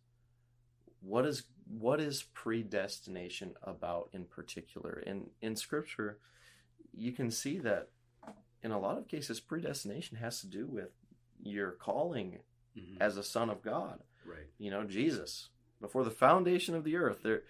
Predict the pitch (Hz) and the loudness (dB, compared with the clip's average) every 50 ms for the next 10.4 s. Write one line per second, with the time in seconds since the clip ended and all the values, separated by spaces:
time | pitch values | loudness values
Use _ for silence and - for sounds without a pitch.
0 | - - - - - - 113 110 92 95 117 117 - - 117 120 123 135 135 135 | -16 -20 -20 -8 -2 0 0 2 4 4 2 2 4 4 4 4 4 2 2 0
1 | 117 113 110 123 127 127 117 113 - - 101 101 101 104 107 127 123 - 104 98 | 0 2 4 4 4 4 2 -2 -2 0 2 4 4 6 4 4 2 0 -2 0
2 | 101 117 139 147 139 - - 101 95 92 98 - - - 107 - 120 123 - 120 | 2 4 2 2 0 -2 -2 0 0 0 0 -2 2 4 4 4 4 4 0 -2
3 | 98 95 - - 123 117 - - - 101 - - - 92 87 - 101 - 180 214 | -4 -4 0 0 0 0 0 -4 -6 -6 -6 -4 -6 -4 -2 -2 0 0 -2 -4
4 | - - 131 113 - - 151 - - - 113 110 110 113 107 104 98 - - - | -4 -2 -4 -2 0 0 0 0 0 0 0 0 2 4 4 4 4 2 -2 -10
5 | - - - - 107 - 151 185 160 - - 147 160 170 165 151 165 165 - 156 | -20 -10 -6 -6 -2 0 0 0 2 6 8 10 10 10 8 6 4 2 2 0
6 | 147 143 127 127 143 143 - - - - 104 - - - - 120 117 101 117 131 | 0 0 2 2 2 2 0 0 2 2 4 4 4 2 2 0 0 2 2 2
7 | 135 131 120 110 - - 123 127 120 113 123 135 123 120 117 107 98 101 110 104 | 2 2 0 0 0 0 0 2 2 4 4 6 6 6 6 4 4 2 2 0
8 | 98 98 101 85 - - - - - - _ - 92 90 85 82 - - _ - | 2 0 -2 -4 -4 -4 -6 -8 -10 -14 _ -14 -12 -12 -12 -14 -18 -20 _ -2
9 | - 104 110 113 127 135 127 117 123 131 123 107 - - 120 110 98 80 - - | 0 2 4 6 6 6 6 6 6 6 6 4 2 2 4 4 4 2 -2 -6
10 | - _ _ - 104 98 110 113 | -12 _ _ -4 -4 -2 -2 -4